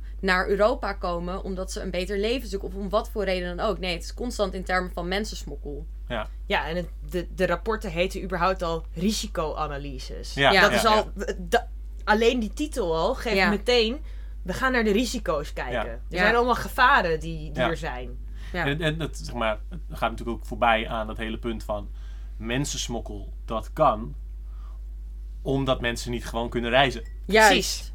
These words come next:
Speaker 1: Ja.
Speaker 3: Ja. Ja, ik, ik, mensensmokkel, mensen die worden uitgebuit in mensensmokkel. Lijkt me fantastisch als dat niet meer bestaat. Maar de enige oplossing daarvoor is als je mensen reguliere manieren geeft om hier naartoe te komen.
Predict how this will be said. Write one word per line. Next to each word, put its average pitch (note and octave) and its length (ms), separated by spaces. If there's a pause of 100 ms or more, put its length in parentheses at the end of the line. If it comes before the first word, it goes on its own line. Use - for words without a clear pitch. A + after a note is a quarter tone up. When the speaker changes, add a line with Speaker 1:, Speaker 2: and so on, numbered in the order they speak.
Speaker 1:
Ja. F#3+ 120
Speaker 3:
Ja. F3 180 (760)
Ja, - 80
ik, A#3 260
ik, E3+ 220
mensensmokkel, A#3 680
mensen A#3+ 260
die A3+ 80
worden A3 180
uitgebuit G#3+ 520
in G#3+ 100
mensensmokkel. G#3+ 840 (840)
Lijkt F#3+ 220
me A#3 80
fantastisch B3+ 580
als A3 120
dat G#3 140
niet A3 120
meer G3 140
bestaat. G3 580
Maar G3 140
de G3+ 80
enige B3+ 320
oplossing C4+ 520
daarvoor F3 440
is A3 200
als - 220
je A3 60
mensen A3 320
reguliere A3+ 560
manieren A3 420
geeft G3 320
om G#3+ 80
hier G#3 140
naartoe G#3+ 260
te - 100
komen. C#3+ 480